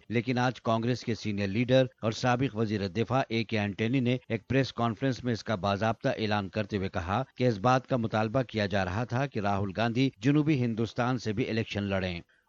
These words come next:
ان کے بقول یہ مطالبہ کیرلا، تمل ناڈو اور کرناٹک سے کیا جا رہا تھا۔ انہوں نے کہا کہ کافی غور و فکر کے بعد یہ طے پایا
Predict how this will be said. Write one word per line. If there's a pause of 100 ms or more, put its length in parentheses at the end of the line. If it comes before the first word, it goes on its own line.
ان
کے
بقول
یہ
مطالبہ
کیرلا،
تمل
ناڈو
اور
کرناٹک
سے
کیا
جا
رہا
تھا۔ (360)
انہوں
نے
کہا
کہ
کافی
غور
و
فکر
کے
بعد
یہ
طے
پایا